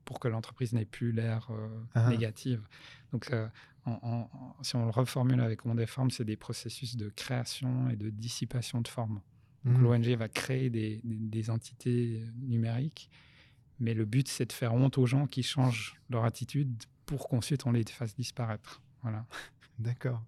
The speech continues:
Speaker 2: Donc là, en l'occurrence, c'est des sciences techniques de l'O N G qui va mettre, en fait, justement, euh, en rouge, fait apparaître, euh,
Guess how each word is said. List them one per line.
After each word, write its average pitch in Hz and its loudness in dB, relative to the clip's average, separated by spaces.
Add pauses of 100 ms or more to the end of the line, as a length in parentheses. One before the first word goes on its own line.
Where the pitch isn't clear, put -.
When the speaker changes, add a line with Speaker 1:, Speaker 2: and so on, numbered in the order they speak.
Speaker 2:
Donc 110 2
là, 123 6
en - 4
l'occurrence, 123 0
c'est 101 -4
des 101 -6
sciences 107 -8
techniques 117 -6
de 104 0
l'O 101 -4
N 101 -4
G 117 -6
qui 107 -10
va 95 -6
mettre, 101 -10
en 101 -12
fait, 104 -10
justement, 92 -8
euh, 92 -12
en 95 -10
rouge, 107 -6
fait - -8
apparaître, 101 -10
euh, 92 -8